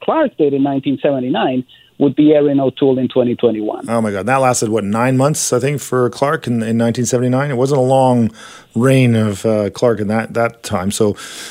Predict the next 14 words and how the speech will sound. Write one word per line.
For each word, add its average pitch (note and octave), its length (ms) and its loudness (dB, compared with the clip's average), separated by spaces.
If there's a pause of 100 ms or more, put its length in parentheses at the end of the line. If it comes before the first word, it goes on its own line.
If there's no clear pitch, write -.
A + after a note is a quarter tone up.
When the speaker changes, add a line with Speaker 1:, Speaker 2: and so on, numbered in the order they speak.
(120)
Speaker 2:
we B2+ 100 0
might D3 140 2
be D#3 80 2
up D3+ 80 0
for D3+ 80 -4
another D3 280 0
election B2+ 440 0
before B2+ 260 0
you B2 80 2
know D3 180 2
it A#2+ 40 2
at G2 80 0
this - 180 0
rate. G#2+ 240 0